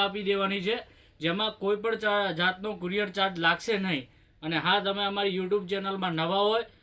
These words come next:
તો અમારી YouTube સબસ્ક્રાઇબ કરજો, જેથી આવું અવનવું કલેક્શન તમને રોજે રોજ જોવા મળી શકે.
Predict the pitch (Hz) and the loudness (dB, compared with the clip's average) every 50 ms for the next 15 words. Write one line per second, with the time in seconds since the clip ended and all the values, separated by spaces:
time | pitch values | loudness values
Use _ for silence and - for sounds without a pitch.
0 | _ _ _ 175 160 165 180 185 185 196 190 196 196 196 202 190 160 - 175 147 | _ _ _ -4 -2 0 0 0 0 2 2 2 2 2 2 0 -2 -4 -8 -8
1 | - - 190 190 202 190 180 208 208 196 220 233 214 185 196 190 180 196 175 170 | -6 -2 0 0 0 2 2 0 2 4 4 4 4 4 2 0 2 0 0 2
2 | 175 190 185 175 160 170 185 202 214 220 214 214 214 208 196 196 185 - - 208 | 2 0 0 0 0 0 0 0 2 2 0 0 0 0 -2 -4 -4 -4 -4 -4
3 | 196 185 185 185 190 202 220 240 - - - _ _ _ 143 139 165 185 202 208 | -4 -4 -4 -4 -4 -2 -4 -4 -6 -10 -18 _ _ _ -2 0 2 4 4 4
4 | 196 185 196 220 214 165 139 151 165 180 208 240 233 208 208 214 220 208 - 196 | 4 4 2 2 0 0 0 0 0 2 2 0 0 0 0 2 2 2 2 0
5 | 175 - 117 107 | -2 -2 -2 -6